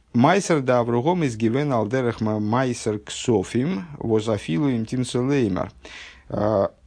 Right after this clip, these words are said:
десятина Аврома была чем-то вроде отделения десятины от денежных средств. "Вос афилу им тинца леймер".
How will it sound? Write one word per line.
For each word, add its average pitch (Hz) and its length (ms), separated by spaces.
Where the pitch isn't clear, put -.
десятина 117 760
Аврома 127 580
была 110 400
чем-то 120 540
вроде 156 480
отделения 117 760
десятины 113 840
от 131 260
денежных 123 540
средств. - 540
"Вос 104 260
афилу 175 360
им 165 120
тинца 170 360
леймер". 151 560